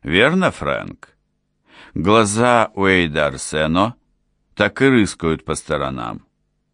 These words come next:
Не знаю уж, что они ищут. Странное дело, техасского акцента в его говоре не больше, чем у Кейда.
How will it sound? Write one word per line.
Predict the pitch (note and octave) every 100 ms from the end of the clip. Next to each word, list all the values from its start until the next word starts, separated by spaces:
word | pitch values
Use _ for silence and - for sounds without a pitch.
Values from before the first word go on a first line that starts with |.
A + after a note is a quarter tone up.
| _ _
Не | F2+ G#2+
знаю | A2 F#2 E2 D#2 D2+ D2+
уж, | D#2+ - - _
что | - - - E2+
они | E2+ F2+ F#2+ F#2 F2+
ищут. | D#2+ - E2+ - _ _ _ _ _ _ - -
Странное | - - C3+ F3 F3 E3+ D#3+
дело, | G2+ E2 C#2 B1 A1+ - _ _ _ _ _
техасского | - G2 - G2+ - G2+ F#2
акцента | E2 - F2 D#2 D2 G2 F#2+
в |
его | F#2 F#2 F2 F2
говоре | D#2+ D#2 D2+ D#2 E2+ G#2 - _ _ _ _ _ -
не | F#2+ A#2
больше, | G#2+ G2+ F#2+ A#2+
чем | A2 G2+ G2
у | A2
Кейда. | - - G1+ G1+ -